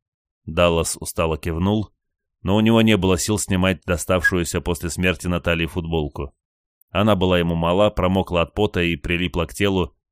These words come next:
но хоть как-то уберегала от солнца. Джина вытер лоб и, прищурившись, посмотрел сквозь переплетение лиан, деревьев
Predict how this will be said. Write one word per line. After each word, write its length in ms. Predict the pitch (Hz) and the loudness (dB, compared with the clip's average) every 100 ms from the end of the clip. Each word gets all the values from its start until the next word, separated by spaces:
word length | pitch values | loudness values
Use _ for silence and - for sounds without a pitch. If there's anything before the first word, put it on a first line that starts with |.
| _ _ | _ _
но 160 | 104 | -2
хоть 200 | 107 101 | 0 -2
как-то 320 | - 95 80 90 | 0 -2 -2 -4
уберегала 580 | 80 82 76 80 78 | -2 -2 -2 -2 -2
от 100 | 78 | -2
солнца. 460 | - 78 73 - - _ _ _ _ _ _ _ _ _ _ | -4 -6 -6 -10 -16 _ _ _ _ _ _ _ _ _ _
Джина 580 | 71 71 117 117 113 87 73 | -8 0 2 4 4 2 -2
вытер 300 | 87 95 90 | -4 0 0
лоб 300 | 98 107 - | 2 0 -2
и, 120 | - | -6
прищурившись, 760 | 95 90 - 113 113 107 110 - | -2 -2 0 0 0 -2 -6 -6
посмотрел 500 | 92 95 90 95 98 | -6 -2 -2 -2 -2
сквозь 300 | - 92 - | -2 -4 -4
переплетение 720 | 87 85 85 - 82 80 78 | -4 -4 -6 -4 -4 -4 -4
лиан, 440 | 80 85 98 92 | -2 0 -2 -4
деревьев 600 | 73 82 92 92 98 87 | -4 -2 0 0 -2 -4